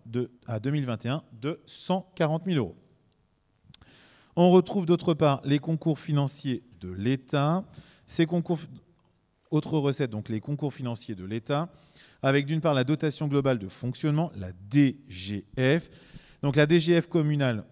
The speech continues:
comprend la dotation forfaitaire des dotations de péréquation, avec le D S U pour la dotation de solidarité urbaine et la dotation nationale de péréquation, le D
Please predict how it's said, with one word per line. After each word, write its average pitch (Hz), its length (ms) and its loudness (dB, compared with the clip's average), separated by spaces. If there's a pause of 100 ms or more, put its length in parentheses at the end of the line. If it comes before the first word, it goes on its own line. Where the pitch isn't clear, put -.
comprend 135 320 -4
la 123 80 2
dotation 131 380 -2
forfaitaire 127 420 -4
des 107 100 -6
dotations 110 440 -6
de 92 100 -14
péréquation, 143 920 -2
avec 110 320 -4
le 92 120 -14
D 156 420 0
S 135 320 -6
U 120 160 -4 (520)
pour 123 100 -2
la 110 100 0
dotation 156 540 2
de 117 80 -2
solidarité 120 680 -4
urbaine 101 300 -2
et 127 60 -2
la 107 80 -4
dotation 113 460 -6
nationale 110 340 -6
de 98 100 -8
péréquation, 110 640 -8
le 120 140 -8
D 123 400 -6